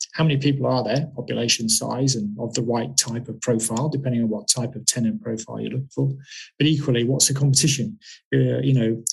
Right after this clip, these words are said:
are, is there a glut of properties available for rent? So, but what are, what are other drivers do people tend to look for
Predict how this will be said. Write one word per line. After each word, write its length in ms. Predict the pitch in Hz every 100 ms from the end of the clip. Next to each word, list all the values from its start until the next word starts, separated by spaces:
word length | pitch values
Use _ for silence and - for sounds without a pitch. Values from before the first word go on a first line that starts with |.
| 131
are, 160 | 127
is 180 | 127 135
there 100 | 135
a 60 | 113
glut 320 | 143 139 143
of 120 | 135
properties 480 | 135 127 135 143 131
available 440 | 113 117 120 123
for 160 | 131 123
rent? 320 | 131 113 -
So, 160 | 131 131 - - -
but 100 | 175
what 160 | 175 214
are, 80 | 202
what 160 | 190
are 100 | 196
other 260 | 190 185 165
drivers 580 | 135 135 131 123 127 -
do 100 | -
people 280 | 139 135 131
tend 220 | 135 131
to 120 | 131
look 240 | 127 139 -
for 320 | 127 117